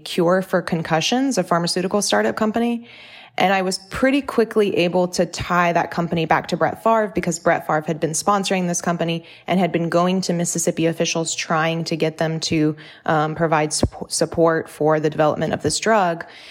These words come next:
Um, and that pretty quickly led me to the discovery that he had also been involved in, uh, building a volleyball stadium at University of Southern Mississippi, as you said, which also received welfare money in the amount of five million dollars.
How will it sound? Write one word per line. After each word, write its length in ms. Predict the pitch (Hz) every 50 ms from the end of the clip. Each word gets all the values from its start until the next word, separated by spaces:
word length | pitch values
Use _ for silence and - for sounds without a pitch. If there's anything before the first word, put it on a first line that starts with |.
| - - - _ -
Um, 420 | 170 175 175 165 160 160 156 - -
and 140 | - 175 175
that 220 | 202 240 269 - -
pretty 240 | - 226 226 240 226
quickly 380 | - 196 185 - 196 185 180
led 300 | 165 165 165 170 165 -
me 300 | 180 175 170 170 156 - -
to 340 | - - 190 175 175 170
the 100 | 160 170 160
discovery 540 | 170 170 - - 165 160 170 160 160 160 160
that 340 | 156 170 160 156 156 151
he 160 | - - - 180
had 80 | 165
also 280 | 170 196 214 - 202 180
been 180 | 156 170 165
involved 540 | 160 160 160 160 156 156 156 160 156 - - -
in, 480 | - 160 165 165 165 160 156 160 165 160 - - - - - - _ _
uh, 80 | 165 160
building 340 | 156 160 151 156 160 151 151
a 40 | 156
volleyball 440 | 165 165 226 262 269 196 165 160
stadium 500 | 160 - - 156 156 160 156 160 165 170 -
at 180 | - 143 165 -
University 400 | 156 156 151 151 160 - - 160
of 80 | 165
Southern 220 | - 160 151 151 147
Mississippi, 480 | 165 160 - 156 - 214 208 - 160
as 180 | - 156 151 -
you 60 | 160
said, 340 | - - - 208 202 175 165
which 180 | 156 156 - - -
also 280 | 160 180 175 - 190 175
received 640 | 160 156 165 - - 165 156 151 156 156 156 - - - - - _ _
welfare 380 | - 165 156 156 - 156 151
money 320 | 151 147 147 143 143 147 -
in 160 | - - 151
the 80 | 147 143
amount 320 | 151 143 143 - - -
of 160 | 143 147 147 - - -
five 260 | - - 165 151 151 160
million 260 | 143 143 139 143 139
dollars. 560 | 143 147 151 147 - - - - 190 - -